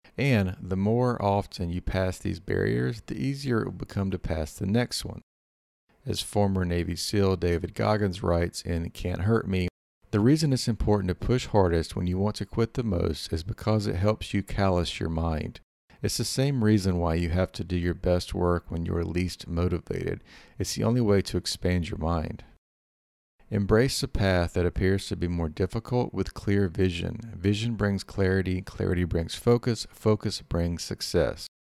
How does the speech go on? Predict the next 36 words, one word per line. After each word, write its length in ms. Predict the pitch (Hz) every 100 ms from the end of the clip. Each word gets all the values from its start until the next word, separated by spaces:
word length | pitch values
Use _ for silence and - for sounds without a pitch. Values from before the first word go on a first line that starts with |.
| _ _ _ _ _ -
"Easy 300 | 113 113 123
choices 600 | - 107 101 - 95 82
make 240 | 90 87
a 80 | 85
difficult 520 | 87 104 113 - 95
life, 400 | - 78 76 - - -
difficult 440 | 113 - - 90
choices 640 | - 85 78 - 78 76 -
make 260 | 85 82 -
an 120 | 78
easy 320 | 92 82 87
life." 380 | 50 50 - - _ _ _ _ - -
Welding 460 | 101 135 160 147
car 320 | 117 110 113 101
bodies 560 | 85 78 78 78 76
on 140 | 98 87
an 80 |
assembly 420 | 85 - 104 101 82
line 260 | 80 78
is 160 | 78 76
work, 460 | 76 82 - - -
writes 380 | - 82 - -
Lewis 320 | 87 82 78
Hyde 420 | - 80 78 76 -
in 140 | 82
The 80 | 78
Gift. 460 | - 76 73 _ - - - _ -
Labor, 560 | 101 135 98 80 92
on 140 | - 87
the 100 | 85
other 220 | 87 85
hand, 340 | 80 80 78 -
sets 400 | - - 123 -
its 160 | - -
own 180 | 85 -
pace. 500 | 85 82 50 -